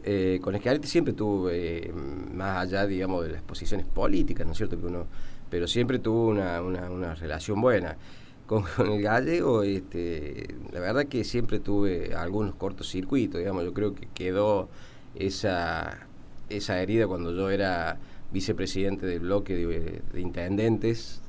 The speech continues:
de Unión por Córdoba y Daniel Pacerini era el presidente, después él va como ministro y yo quedo como presidente, este, y bueno, y yo terminé apoyándolo a Kirchner, a Néstor, y no a él, digamos, en esa famosa, antes de que Dualde, cuando era presidente, antes que Dualde lo bendije-,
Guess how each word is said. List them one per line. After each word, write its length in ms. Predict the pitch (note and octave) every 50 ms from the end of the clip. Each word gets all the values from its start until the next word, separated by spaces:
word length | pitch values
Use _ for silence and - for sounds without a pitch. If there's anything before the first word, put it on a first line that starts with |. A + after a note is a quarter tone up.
| - - - F2+
de 140 | D#2+ E2
Unión 240 | E2+ E2+ F#2 G2+ G2+
por 140 | - F#2+ F2
Córdoba 460 | - G#2 G#2+ G#2+ G#2+ G#2+ G#2 A2 G#2+ G2+
y 280 | F#2 E2+ E2+ E2 D#2
Daniel 280 | D#2+ E2 E2+ F2+ F2+ E2
Pacerini 360 | F#2+ F2+ F#2 F2 F#2+ G2+ G2+
era 80 | G2 F#2+
el 60 | E2
presidente, 540 | - F#2 F#2 - A#2 A#2+ B2+ C3 C3 C3 G#2
después 260 | F#2 - - G2+ G2+
él 80 | F#2+
va 120 | G2+ G#2 -
como 200 | - G2 G2 F#2+
ministro 680 | F#2+ G2+ A2 A#2 B2+ C3 B2 B2+ - C3+ C3+ C#3+ C#3 C#3 - - - - - - -
y 100 | - F2
yo 140 | F#2 G2 F#2+
quedo 200 | G2+ G2+ G2+ F2+
como 220 | F#2+ F#2 F2 F2
presidente, 920 | F2 F#2 F#2 F#2 - G#2+ G#2+ A2+ B2 B2 A#2+ A#2 A#2 A2+ A#2+ B2+ C#3+ D#3 - - - - - - - -
este, 460 | F2+ F2 F2+ F2+ E2+ E2 - F2 E2+
y 120 | E2+ E2 E2+
bueno, 200 | G#2 A2+ G#2 F2+
y 60 | E2
yo 120 | F#2+ G2+
terminé 320 | - - F2 F2 F#2 F#2+ G2
apoyándolo 760 | - - F2+ F2+ F#2 G2 F#2+ G2 F#2+ F#2 F#2 F#2+ G2+ G2+ G2+
a 100 | F#2+ F#2
Kirchner, 540 | - - G#2+ A2 G#2 G#2 G#2+ A2+ A#2+ C3 - -
a 100 | F2+ F2+
Néstor, 440 | F2+ F#2+ G#2 G#2 G#2 - B2 C3+ C#3 - - - - - - -
y 160 | - E2 F2 F2
no 240 | F#2+ F#2+ G2 F#2+
a 80 | F#2+ G2
él, 320 | G#2+ G#2+ G#2+ A2 A#2+ F#2 E2 - - - - -
digamos, 420 | E2+ E2+ F2 F#2 F#2 G2 G#2+ G#2 F#2
en 120 | E2 E2+ F2+
esa 200 | F#2 - G2 E2+
famosa, 640 | - F2 E2+ E2 G2 G2+ G2 - - E2+ E2 - - - - - - - - -
antes 300 | - F#2+ G#2 F#2+ G2+ F#2+
de 80 | F2+ -
que 140 | - F#2
Dualde, 380 | F2 F#2+ G2+ G#2+ A2 G2+ G2 F#2+
cuando 220 | F2+ F2 F2+ G2
era 100 | G#2 G#2
presidente, 540 | G2+ G2+ G#2+ G#2+ - G#2+ G#2 A2 A#2+ A2+ A2
antes 200 | A2 G#2 G2 G2+
que 120 | E2 F#2+ F2+
Dualde 380 | F#2+ G2+ G2+ G#2 A2 A2 G#2+
lo 140 | F#2+ F#2+ F2
bendije-, 500 | F2 F2 F2+ E2+ F2+ F#2 - - - -